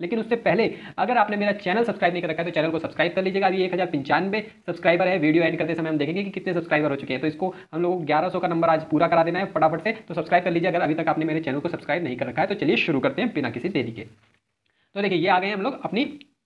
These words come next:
इस salary slip पे। सबसे पहले मैं बता देता हूँ कहाँ क्या लिखा हुआ है। देखिए, यहाँ पे कर्मचारी संख्या लिखा हुआ है, यहाँ पे आपको पीएफ़ number लिखा हुआ मिलेगा, ठीक है। वही चीज़ यहाँ पे English में लिखी हुई मिलेगी, यहाँ पे लिखा हुआ है employment number, यहाँ पे भी आपको पीएफ़ number लिखा हुआ मिलेगा, वो मैंने हटा दिया क्योंकि वो एक personal detail है, ठीक है। फिर यहाँ पे नाम लिखा हुआ मिलेगा आपको अपना,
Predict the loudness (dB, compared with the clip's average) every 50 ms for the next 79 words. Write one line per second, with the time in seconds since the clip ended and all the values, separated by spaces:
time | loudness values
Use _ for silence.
0 | _ _ _ _ _ _ _ _ _ _ _ -12 -10 -2 4 4 6 6 6 2
1 | 0 -2 -4 -4 -8 -8 -10 -12 -12 -8 -2 -2 2 2 2 2 2 2 4 4
2 | 4 4 2 -2 -2 -2 -2 -2 2 2 2 2 2 2 0 2 2 0 0 0
3 | 0 0 0 0 0 -2 0 0 0 0 4 4 4 4 4 2 0 0 0 0
4 | 0 0 0 0 0 2 0 0 0 0 0 0 0 -2 -4 -4 -2 0 0 0
5 | 0 2 2 2 2 0 0 -2 -4 -4 -2 -4 -4 -6 -4 -4 -2 -2 0 0
6 | 0 -2 0 -2 -2 -2 -2 -2 -2 2 2 2 2 0 0 -2 0 2 2 2
7 | 2 2 0 0 -2 -2 -2 -2 -2 0 -2 -2 -2 2 2 2 2 2 -2 -2
8 | -2 -2 -2 -2 -4 -10 -10 -4 -2 -2 0 0 0 -2 -2 -2 -4 -2 0 0
9 | 0 0 -2 0 0 0 2 2 2 2 2 0 0 0 0 -2 -2 -2 -2 0
10 | 0 0 0 0 -2 -2 -4 -2 -2 0 0 -2 -2 -2 -4 -2 0 0 0 0
11 | 0 -2 -2 -4 -4 -6 -6 -8 -10 -12 -16 -16 -10 -6 -4 -2 -2 -2 -2 -2
12 | 0 -2 -2 -2 -2 -2 0 0 0 0 0 2 2 2 2 2 0 -2 -2 -2
13 | -4 -4 -6 -10